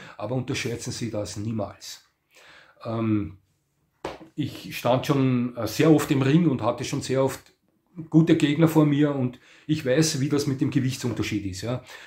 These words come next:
Ich hab knappe hundert Kilo und wenn, wenn Sie jetzt denken, äh, ein, ein hundert Kilo Mensch, äh, kann einen fünfundfünfzig Kilo Gegner vielleicht auf die leichte Schulter nehmen, man sollte man auch nie tun, ja, aber ich sage mal,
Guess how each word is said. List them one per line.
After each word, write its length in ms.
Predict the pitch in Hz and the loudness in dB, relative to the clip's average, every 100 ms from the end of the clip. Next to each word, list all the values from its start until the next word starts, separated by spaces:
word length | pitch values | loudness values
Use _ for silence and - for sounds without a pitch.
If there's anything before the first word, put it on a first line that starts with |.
| - - | -12 -6
Ich 140 | 131 | -2
hab 140 | 139 | -4
knappe 360 | - 123 135 - | 0 0 2 2
hundert 280 | 139 139 - | 2 0 0
Kilo 440 | 139 165 170 170 - | 2 4 4 0 -6
und 240 | 127 123 | -6 -2
wenn, 440 | 127 135 135 139 151 | 0 2 2 0 -4
wenn 240 | 131 135 | -4 -2
Sie 140 | 147 143 | 2 4
jetzt 420 | 139 135 - - _ _ _ _ 127 | 2 0 -8 -16 _ _ _ _ -4
denken, 580 | 143 156 147 143 147 - | -2 2 2 2 -2 -6
äh, 60 | 127 | -2
ein, 800 | 120 120 117 - 120 113 110 - _ _ _ _ - | 0 0 -2 -4 -6 -6 -8 -14 _ _ _ _ -10
ein 200 | 127 120 | -6 0
hundert 280 | 147 160 | 4 4
Kilo 200 | 160 156 | 8 6
Mensch, 560 | 151 131 160 - - - _ _ _ _ _ _ _ | 6 6 4 2 -4 -10 _ _ _ _ _ _ _
äh, 400 | - - _ - - _ _ | -20 -20 _ -20 -20 _ _
kann 220 | - 127 | -6 -2
einen 280 | 135 135 127 | 0 0 0
fünfundfünfzig 760 | - 147 147 139 147 139 135 - | -2 0 0 0 0 -2 -6 -2
Kilo 640 | 151 147 147 143 143 156 _ _ _ | 2 6 6 4 -2 -10 _ _ _
Gegner 480 | 135 131 135 143 - - - | -4 -2 0 -2 -4 -16 -10
vielleicht 240 | 123 117 | -6 -4
auf 100 | 127 | -4
die 80 | - | -2
leichte 300 | 123 123 - | -2 -2 -4
Schulter 320 | - 151 160 | -2 0 2
nehmen, 460 | 143 131 135 131 131 - | 2 2 2 0 -2 -10
man 200 | 123 135 | -8 -8
sollte 320 | 127 123 127 | -4 -4 -2
man 100 | 123 | -2
auch 220 | 113 143 135 | 0 0 0
nie 180 | 151 | 0
tun, 220 | 151 151 135 | 2 2 4
ja, 100 | 135 | 4
aber 100 | 135 | 2
ich 80 | |
sage 140 | 143 | 0
mal, 100 | 139 | -2